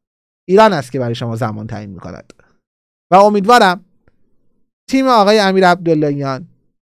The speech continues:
همچون تیم آقای جواد ظریف خیانت نکنه. امیدوارم حاضر ن-، الان، الان میگن آقا شما نمی‌تونی چی رو عوض کنی. امیدوارم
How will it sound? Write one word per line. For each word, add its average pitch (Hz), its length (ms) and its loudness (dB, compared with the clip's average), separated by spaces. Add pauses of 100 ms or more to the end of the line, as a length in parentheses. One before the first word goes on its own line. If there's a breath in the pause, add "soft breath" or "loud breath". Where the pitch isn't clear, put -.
(180)
همچون 196 440 0
تیم 247 300 -6
آقای 165 480 0 (340)
جواد 175 460 4
ظریف 123 460 -4 (920)
خیانت 143 520 0
نکنه. - 340 -14 (800)
امیدوارم 226 720 4 (760)
حاضر 208 420 6
ن-، 233 40 -2
الان، 190 340 -2
الان 196 180 -4
میگن 226 140 -2
آقا 220 220 0
شما 214 200 -2
نمی‌تونی 233 260 -4
چی 180 100 -6
رو 165 60 2
عوض 147 180 -2
کنی. 143 140 -10 (320 soft breath)
امیدوارم 226 720 0